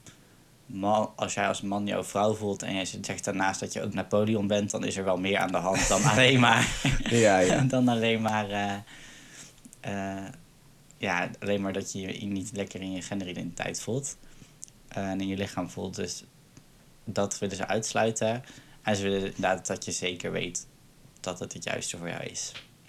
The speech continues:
Speaker 2: Ja. Heb je er zelf ooit over getwijfeld van, zou het misschien iets anders zijn?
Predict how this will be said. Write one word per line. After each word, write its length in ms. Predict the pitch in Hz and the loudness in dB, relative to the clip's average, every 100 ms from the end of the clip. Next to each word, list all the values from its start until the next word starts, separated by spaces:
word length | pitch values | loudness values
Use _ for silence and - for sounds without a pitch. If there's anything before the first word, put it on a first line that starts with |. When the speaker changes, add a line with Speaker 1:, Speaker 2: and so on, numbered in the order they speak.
| - - - | -20 -20 -6
Speaker 2:
Ja. 280 | 113 92 - - - - - - - | 0 0 0 -10 -20 -20 -20 -20 -6
Heb 140 | 113 | -2
je 60 | 113 | 0
er 80 | 107 | 2
zelf 260 | 104 120 | 4 4
ooit 180 | - 135 | 2 2
over 180 | 131 123 | 2 2
getwijfeld 540 | 131 - 131 143 135 | 0 0 0 2 0
van, 200 | - 101 | 0 0
zou 160 | 107 98 | 2 2
het 80 | 110 | 2
misschien 260 | 104 - | 2 2
iets 160 | 98 - | 0 0
anders 300 | 120 147 147 | 0 0 0
zijn? 340 | - 139 160 | -2 -2 -2